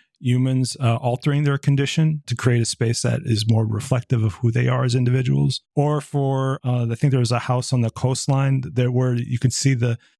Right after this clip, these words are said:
the concrete, but then it's being changed through the, uh, environment. Could you talk a little bit about how you see austerity? Is it a, you know, do you see it as a bad thing, or is it something that you, just in hearing you talk a little bit about the intentionality about, you know,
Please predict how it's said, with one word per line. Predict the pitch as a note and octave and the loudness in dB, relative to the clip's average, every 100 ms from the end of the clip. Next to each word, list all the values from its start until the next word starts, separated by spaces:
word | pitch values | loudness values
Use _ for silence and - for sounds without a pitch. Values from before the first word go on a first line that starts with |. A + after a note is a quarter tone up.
| _ | _
the | B2 | -12
concrete, | - C#3 B2 - C#3+ C#3+ | -4 -2 -2 0 0 -2
but | B2 - | -6 -4
then | A#2+ A#2+ B2+ | 0 0 0
it's | A#2+ - | -4 -2
being | B2+ B2 A#2 A#2 D3 - | 0 2 0 0 -4 -8
changed | - C#3 B2+ B2+ - - | -2 0 2 0 -2 0
through | A#2 A2+ A2 G2+ | 2 2 0 2
the, | G#2+ G#2+ G#2+ A2+ - | 2 2 0 -2 -4
uh, | G#2 A2 | -4 2
environment. | A2 A#2+ B2+ D3+ D3 F3 - | 4 4 2 2 0 -2 -8
Could | - D3+ | -8 -4
you | B3 | -2
talk | F3+ F3+ | -2 -2
a | E3+ | 0
little | E3 | 0
bit | D#3 | 2
about | D#3+ D3 D3+ D3 - - | 0 0 -2 -2 -8 -6
how | - | 0
you | C#3+ D3+ D3 | 2 2 2
see | - C#3+ C#3+ C#3 C#3 C3 | 2 2 4 4 2 0
austerity? | B2+ - - C#3+ D3+ D3+ D3+ D3 | -2 -2 0 2 2 2 2 2
Is | A#2 | 2
it | C3+ | 2
a, | A#2 A2+ - - | 0 -2 -4 0
you | C#3 | 2
know, | A#2 G#2+ | 2 2
do | A2 | 2
you | C3 | 2
see | D3+ | 2
it | C#3 | 2
as | C3+ | 0
a | B2+ | 0
bad | B2+ D#3+ - | -2 -2 -2
thing, | G#3+ G#3 | -2 0
or | D#3 | 2
is | C#3+ | 2
it | C3+ B2+ | 2 0
something | D3 B2+ C#3+ | -2 2 2
that | C#3+ C#3+ D3+ | 2 0 2
you, | C#3+ C3+ - | 2 2 -2
just | D3 - | -4 0
in | C3+ | 0
hearing | A2 C#3+ C#3 | 2 2 2
you | B2+ | 2
talk | C#3+ C#3+ | 0 -2
a | C3 | 0
little | B2 C3 | 0 2
bit | B2 | 2
about | A#2+ B2 A#2+ B2 - | 0 0 -2 -2 0
the | C3 | 0
intentionality | B2 D3 C#3 B2+ B2+ C3 B2+ A#2+ | 2 0 2 2 2 0 0 0
about, | A2 A#2 A#2+ - | 0 -2 -2 0
you | B2 | 0
know, | A2 | 2